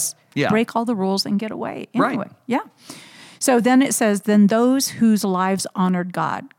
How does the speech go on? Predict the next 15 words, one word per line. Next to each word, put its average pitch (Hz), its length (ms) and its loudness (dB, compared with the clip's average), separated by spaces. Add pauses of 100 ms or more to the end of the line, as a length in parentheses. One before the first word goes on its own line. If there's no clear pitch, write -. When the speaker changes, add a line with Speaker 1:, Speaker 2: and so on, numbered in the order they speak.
(200)
Speaker 2:
got - 320 -2
together 165 560 -4
and 185 160 4
talked 170 280 -4
it 160 120 0
over. 156 300 -4 (480)
God 202 360 0
saw 208 280 0
what 208 220 0
they 208 100 2
were 185 120 2
doing 208 400 2
and 175 240 0
listened 214 480 0
in. 175 340 0